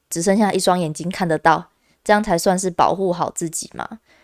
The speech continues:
之前有过类似的新闻，下面新闻留言也会说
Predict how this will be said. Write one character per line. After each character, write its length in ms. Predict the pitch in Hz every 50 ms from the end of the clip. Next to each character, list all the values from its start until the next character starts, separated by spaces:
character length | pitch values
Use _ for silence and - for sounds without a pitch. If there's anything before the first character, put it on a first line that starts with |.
| _ _ _ _ _ _ _ _ _ _ _ _ _ _ _ _ _ _ _ _ _ _ _ _ _ _ _ _
之 140 | - 262 285
前 180 | - - 254
有 160 | 233 202 190 185
过 220 | - 220 226 220
类 180 | 220 226 208 202
似 220 | 208 - 220 208
的 120 | 196 190
新 360 | 190 - - - 185 185 196 196
闻， 200 | 180 170 170 185
下 200 | - 226 214 208
面 200 | 208 208 202 208
新 240 | - - 196 196
闻 200 | 196 185 175 165
留 160 | 165 165 170 170
言 180 | 175 175 170
也 100 | 165 160
会 200 | 160 190 185 180
说 420 | 180 - - 170 170 165 165 180